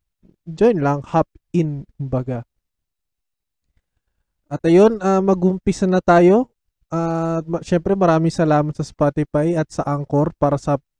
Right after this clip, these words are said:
pribilehiyo na ma-, may showcase ko dito sa platform na to yung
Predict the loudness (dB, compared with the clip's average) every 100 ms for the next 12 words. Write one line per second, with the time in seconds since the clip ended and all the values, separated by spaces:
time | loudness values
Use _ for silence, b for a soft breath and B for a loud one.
0 | _ -4 0 0 2 2 2 2 0 -4
1 | -6 -6 -8 -10 -14 _ _ _ _ _
2 | _ _ _ _ _ _ _ _ -6 -4
3 | -4 -4 -6 -8 -14 _ -2 6 6 8
4 | 2 4 2 4 0 4 4 4 0 -2
5 | -2 -6 -2 -2 -2 0 0 -2 -2 0
6 | 0 0 -4 -8 -16